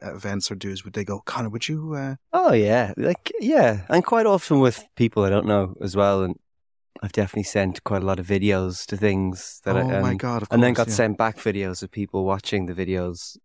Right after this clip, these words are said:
Speaker 2: as they're
Speaker 1: How
Speaker 2: getting
Speaker 1: meta.
Speaker 2: married and stuff. <laughs>
Speaker 1: Yeah.
Speaker 2: And it's all very, it's lovely. It's really nice. Um, so yeah, I've done a bunch of them. But that Stoneybatter Festival was,
Speaker 1: It was wild.
Speaker 2: was lovely.
Speaker 1: It wasn't
Speaker 2: Yeah.
Speaker 1: it nice?
Speaker 2: Yeah, it was a lovely vibe.
Speaker 1: There was nice vibes. May Kay held it all together
Speaker 2: Yeah.
Speaker 1: beautifully, as she always does.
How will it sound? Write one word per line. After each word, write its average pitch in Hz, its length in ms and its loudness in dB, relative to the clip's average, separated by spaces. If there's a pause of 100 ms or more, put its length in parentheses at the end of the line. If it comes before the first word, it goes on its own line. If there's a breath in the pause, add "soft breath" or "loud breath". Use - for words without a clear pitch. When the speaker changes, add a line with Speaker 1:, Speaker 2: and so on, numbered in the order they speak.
(100)
Speaker 2:
as 90 360 -6
they're 92 120 0
Speaker 1:
How 104 80 2
Speaker 2:
getting 95 160 2
Speaker 1:
meta. 95 160 2
Speaker 2:
married 95 320 0
and 92 100 -6
stuff. - 400 -2 (120)
<laughs> 120 140 -10
Speaker 1:
Yeah. 127 220 6 (340)
Speaker 2:
And 143 100 6
it's 139 120 2
all 165 160 6
very, 110 240 2
it's 113 140 -6
lovely. 123 400 2
It's - 160 -12
really 131 160 2
nice. 98 400 -2 (100)
Um, 87 380 -12 (480)
so - 160 -6
yeah, 101 260 2
I've 87 80 -2
done 123 160 -2
a 101 60 -2
bunch 98 260 -2
of - 60 -8
them. 87 200 -6
But 107 100 2
that 113 120 0
Stoneybatter 101 480 2
Festival - 460 -4
was, - 260 -12 (380)
Speaker 1:
It - 60 -16
was 92 100 -10
wild. 104 200 -4
Speaker 2:
was - 200 -8
lovely. 82 520 -8
Speaker 1:
It - 40 -2
wasn't 160 280 2
Speaker 2:
Yeah. 175 100 4
Speaker 1:
it - 40 4
nice? 117 180 0
Speaker 2:
Yeah, 90 120 -2
it - 20 -6
was 85 100 -10
a 87 40 -12
lovely 90 200 -6
vibe. 87 280 -4
Speaker 1:
There 147 100 -2
was 127 80 -8
nice 147 200 0
vibes. 113 280 0
May 120 140 2
Kay 110 260 0
held 110 200 -2
it 107 80 0
all 107 120 0
together 98 380 -2 (220)
Speaker 2:
Yeah. 95 220 -2 (120)
Speaker 1:
beautifully, 104 360 -2
as 101 100 -6
she - 100 -2
always 101 280 0
does. 98 360 -2